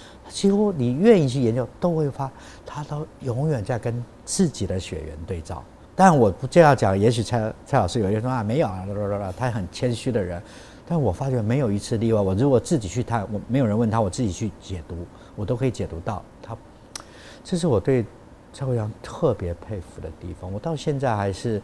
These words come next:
他任何展览，只要我能力所及，我一定去。而且当一个艺术家，我觉得一个艺术家，你看他自不自恋，就知道这个艺术家的心有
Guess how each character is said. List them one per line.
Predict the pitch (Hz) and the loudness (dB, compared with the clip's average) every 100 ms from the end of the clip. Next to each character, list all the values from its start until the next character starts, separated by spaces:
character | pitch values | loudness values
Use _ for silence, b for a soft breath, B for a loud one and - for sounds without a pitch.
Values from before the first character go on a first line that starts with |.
| B B B | B B B
他 | 143 | -2
任 | 156 190 131 | 2 0 0
何 | 110 | -2
展 | 107 95 | -2 -2
览， | 98 87 - | -2 -4 -8
只 | - 98 | -6 0
要 | 131 113 | 2 2
我 | 92 78 73 - - | 2 -2 -8 -12 -8
能 | 104 107 | -4 -2
力 | 143 120 | 0 0
所 | 92 92 73 | -2 -6 -8
及， | - - 80 87 - - - | -10 -10 -8 -10 -12 -18 -16
我 | 80 78 | -12 -10
一 | 104 | -8
定 | 101 110 | -4 -4
去。 | 82 - - - - - - B B B B | -6 -10 -12 -14 -20 -20 -20 B B B B
而 | 127 | -2
且 | - 104 - - | 0 0 -2 -10
当 | 135 135 | -8 -4
一 | 151 | -2
个 | 135 | 0
艺 | 127 143 | 0 0
术 | 113 107 | -2 -6
家， | 95 104 | -4 -4
我 | 92 | -2
觉 | 131 | -2
得 | 123 | -4
一 | 147 | -2
个 | 147 | -2
艺 | 123 | -2
术 | 113 | -2
家， | 117 | -2
你 | 101 | -4
看 | 78 120 95 | -4 -6 -6
他 | 107 | -8
自 | - 139 | -6 -6
不 | 104 | -6
自 | 92 101 98 | -10 -8 -6
恋， | 101 90 - - - - - | -4 -6 -10 -20 -20 -20 -12
就 | - 110 | -6 -4
知 | - | -4
道 | 104 95 | -4 -4
这 | - | -2
个 | 95 | -4
艺 | 104 | -4
术 | 95 95 | -6 -6
家 | 98 | -6
的 | 90 | -4
心 | 85 - 107 | -6 -4 -2
有 | 101 76 | -4 -6